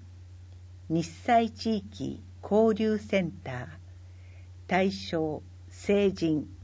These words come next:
費用、月二千円。問い合わせ、大岡。電話、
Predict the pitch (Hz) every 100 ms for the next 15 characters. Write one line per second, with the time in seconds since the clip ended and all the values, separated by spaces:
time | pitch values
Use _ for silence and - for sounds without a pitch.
0 | - - - - - - - 247 233 156
1 | 131 - - - - - - - - 220
2 | - - - 175 175 226 220 208 190 180
3 | 160 - - - - - - - - -
4 | 202 214 208 208 196 190 - 180 170 -
5 | - - - - 254 240 185 - - 123
6 | - - - - - - - - - 170
7 | 185 185 180 170